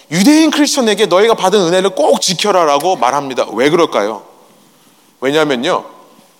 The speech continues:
그들이 그렇게 변화하는 것이 기적과 같은 일이었다는 것과 마찬가지로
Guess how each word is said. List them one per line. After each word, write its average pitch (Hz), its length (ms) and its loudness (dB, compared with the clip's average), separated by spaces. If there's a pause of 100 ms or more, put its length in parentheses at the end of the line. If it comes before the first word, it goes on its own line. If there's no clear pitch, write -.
(420)
그들이 214 360 0
그렇게 208 280 0
변화하는 180 580 -2
것이 175 220 -2
기적과 202 360 -2
같은 185 280 0
일이었다는 160 580 0
것과 165 440 -2
마찬가지로 135 960 -2